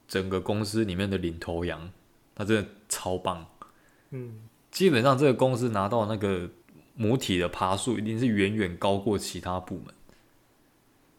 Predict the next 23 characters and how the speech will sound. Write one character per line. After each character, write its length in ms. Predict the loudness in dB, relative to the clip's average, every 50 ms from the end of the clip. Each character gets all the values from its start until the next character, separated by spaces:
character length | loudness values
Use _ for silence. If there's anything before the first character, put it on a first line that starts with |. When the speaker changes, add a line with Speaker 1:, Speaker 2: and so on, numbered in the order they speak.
| _ _
Speaker 1:
所 180 | 2 4 6
以 40 | 6
就 140 | 6 4 2
算 180 | 2 4 4 4
是 140 | 4 2
里 160 | 2 2 2 0
面， 220 | 0 0 0 -2
Speaker 2:
我 60 | -4 -8 -12 -8 -2
Speaker 1:
这 120 | 2 2
个 80 | 4 6
部 140 | 6 6 6
门 140 | 6 4
里 80 | 2 0
面 180 | 0 0 0 0
表 140 | 0 0
现 180 | 2 0 0 0
最 140 | 0 0 0
差 360 | 0 0 -2 0 0 0 2
的 80 | 0 -2
那 120 | -2 -4 -6
一 40 | -6
个 100 | -8 -10
人， 220 | -12 -12 -14 -18